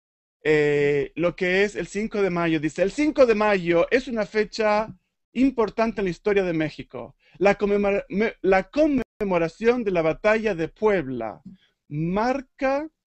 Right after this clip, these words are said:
la primera vez en que el ejército mexicano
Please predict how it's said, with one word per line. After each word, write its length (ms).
la 220
primera 380
vez 460
en 140
que 80
el 80
ejército 560
mexicano 800